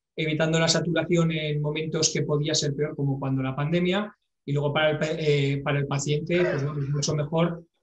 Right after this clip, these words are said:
determinados servicios, eh, realizarlos en su casa. En primer lugar, porque hay muchos pacientes que no tienen,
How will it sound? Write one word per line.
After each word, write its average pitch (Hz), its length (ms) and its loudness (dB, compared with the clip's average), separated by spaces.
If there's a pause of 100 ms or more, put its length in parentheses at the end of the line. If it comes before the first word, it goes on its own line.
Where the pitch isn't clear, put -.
determinados 147 540 2
servicios, 170 720 4
eh, 147 200 0
realizarlos 143 640 -2
en 156 80 -2
su 139 120 -4
casa. 147 320 0 (380)
En 139 100 -2
primer 151 220 0
lugar, 190 260 6
porque 202 220 4
hay 170 60 4
muchos 170 260 0
pacientes 165 500 -2
que 175 80 -2
no 156 140 -4
tienen, 139 720 -2